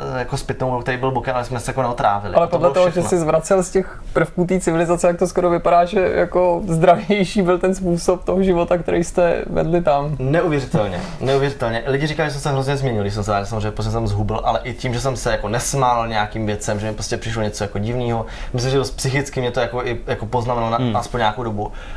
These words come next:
Speaker 1: Ale třeba po pěti dnech mi už přišlo, že jsem na té farmě vůbec nebyl.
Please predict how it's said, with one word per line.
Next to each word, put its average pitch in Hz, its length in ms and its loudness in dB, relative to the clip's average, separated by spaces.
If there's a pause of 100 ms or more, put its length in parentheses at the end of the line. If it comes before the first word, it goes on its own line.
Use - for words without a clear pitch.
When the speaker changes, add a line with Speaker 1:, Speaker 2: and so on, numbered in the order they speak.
(140)
Speaker 1:
Ale 139 160 4
třeba 151 280 0
po 143 480 0 (420)
pěti 147 260 -2
dnech 120 320 -2 (600)
mi - 120 -2
už - 120 -4
přišlo, 127 220 -2
že 117 60 -2
jsem 123 80 -2
na 117 60 -2
té 117 120 -2
farmě 110 240 -2
vůbec 104 240 -4
nebyl. 95 260 -2